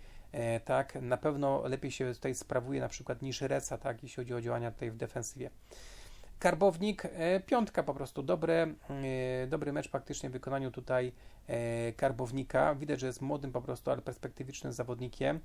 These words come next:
Ja bym powiedział w ten sposób, że Karbownik czas-, czasami powinien decydować się na oddanie strzału. Ja wiem, że on po prostu wychodzi z założenia z młodym praktycznie zawodnikiem.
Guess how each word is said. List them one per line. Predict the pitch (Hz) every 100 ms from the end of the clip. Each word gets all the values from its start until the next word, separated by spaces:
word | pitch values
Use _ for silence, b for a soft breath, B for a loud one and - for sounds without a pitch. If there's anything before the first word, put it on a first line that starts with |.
| B B B B
Ja | 127 165
bym | 190
powiedział | 180 180 175 165
w |
ten | 185
sposób, | 156 185 -
że | 147
Karbownik | 151 151 165 165 160
czas-, | - 151
czasami | 147 170
powinien | 151 151 156 147 147 135
decydować | 135 - 151 147
się | 147
na |
oddanie | 143 139 151 139
strzału. | - -
Ja | 135
wiem, | 160 156
że |
on | 147
po | 131
prostu | 139 131 131
wychodzi | 131 135
z | 123
założenia | 127 127 143 135
z | -
młodym | 135 147 139
praktycznie | - 120 139 -
zawodnikiem. | 127 123 123 143 135 160